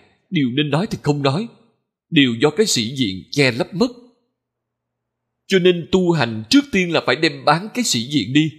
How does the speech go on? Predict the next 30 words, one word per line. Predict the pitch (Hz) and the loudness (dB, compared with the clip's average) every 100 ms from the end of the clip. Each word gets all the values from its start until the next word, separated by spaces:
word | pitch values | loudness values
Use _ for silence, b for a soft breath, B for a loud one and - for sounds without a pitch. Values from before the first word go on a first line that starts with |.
| - _ | -20 _
Xin | - 175 | -2 0
hỏi | 113 | 0
bây | 127 160 | 0 0
giờ | 127 | 0
ở | 107 - | 0 -2
Đài | - 110 | -2 0
Bắc | 104 226 - | -2 -4 -8
một | 120 123 - - | -2 -2 -2 2
cân | 175 165 | 2 2
sĩ | 147 117 113 175 | -2 0 -2 -2
diện | 131 104 107 - _ _ | -4 -4 -8 -16 _ _
bán | 151 185 | -2 0
bao | 226 147 | -2 0
nhiêu | 147 | 0
tiền? | 139 110 85 _ _ _ _ _ | 0 -4 -6 _ _ _ _ _
Bữa | 151 | 0
nay | 151 143 135 - _ | 0 0 -2 -6 _
tôi | 156 | 4
đi | 143 127 | 4 2
thu | 135 143 | 2 2
mua | 131 127 | 2 2
hết. | 135 226 - - _ _ _ _ _ _ _ _ _ _ _ _ _ _ _ _ _ _ _ _ _ _ _ _ _ _ _ | 2 0 0 -20 _ _ _ _ _ _ _ _ _ _ _ _ _ _ _ _ _ _ _ _ _ _ _ _ _ _ _
Không | - 208 190 | 0 2 2
chỉ | 151 139 113 147 | 0 0 0 -2
sĩ | 151 143 | -2 0
diện | 156 113 | 0 -2
phải | 98 | -2
đem | 156 151 123 | -2 -2 -2
bán | 139 202 | -4 2
đi, | 180 139 | 2 2